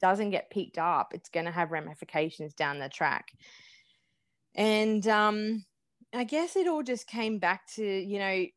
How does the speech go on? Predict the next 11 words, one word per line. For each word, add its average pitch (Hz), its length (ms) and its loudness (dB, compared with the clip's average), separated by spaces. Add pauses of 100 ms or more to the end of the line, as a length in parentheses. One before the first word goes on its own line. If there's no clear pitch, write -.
(160)
all 262 300 2
I, 226 200 0 (140)
every 247 320 2
single 226 380 -4
day, 202 300 2
all 208 200 0
I 208 80 4
would 202 140 0
focus 196 480 -6
on 180 240 -4
was 175 340 -4